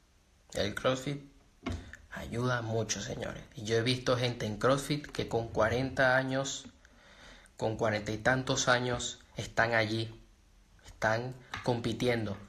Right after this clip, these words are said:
Es más, he visto gente que han llegado a los cuarenta y tantos años,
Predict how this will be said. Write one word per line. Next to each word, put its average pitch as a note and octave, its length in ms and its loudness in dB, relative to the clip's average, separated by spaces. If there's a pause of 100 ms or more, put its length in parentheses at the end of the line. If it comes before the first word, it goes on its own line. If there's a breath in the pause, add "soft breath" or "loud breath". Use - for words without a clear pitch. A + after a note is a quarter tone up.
(120)
Es B2 140 0
más, B2+ 340 4
he A#2 80 2
visto B2 320 0
gente C#3+ 420 0 (560 loud breath)
que A2+ 580 0 (920)
han A2+ 160 6
llegado B2 240 6
a - 20 6
los B2+ 140 4
cuarenta A2+ 280 6
y A#2 60 -2
tantos B2 360 2
años, B2+ 360 2